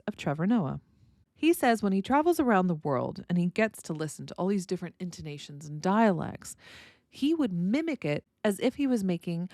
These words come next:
a comic impersonation of someone. Like as I speak Russian and I put on my Russian accent.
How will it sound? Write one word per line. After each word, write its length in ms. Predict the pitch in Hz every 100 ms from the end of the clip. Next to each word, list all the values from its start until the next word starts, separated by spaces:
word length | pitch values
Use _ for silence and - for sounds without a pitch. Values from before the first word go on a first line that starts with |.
| - -
a 60 | -
comic 500 | - - 214 214 202
impersonation 920 | - 180 - 190 - 156 151 - 131 120 _
of 80 | -
someone. 500 | - - - - 185 -
Like 200 | - 214 -
as 240 | 220 214
I 140 | 220 220
speak 300 | - 233 208
Russian 480 | 233 233 - 151 147
and 160 | 151
I 60 | 160
put 200 | 160 190
on 140 | 180
my 160 | 180 175
Russian 400 | 165 175 - 180
accent. 540 | - 175 - 143 -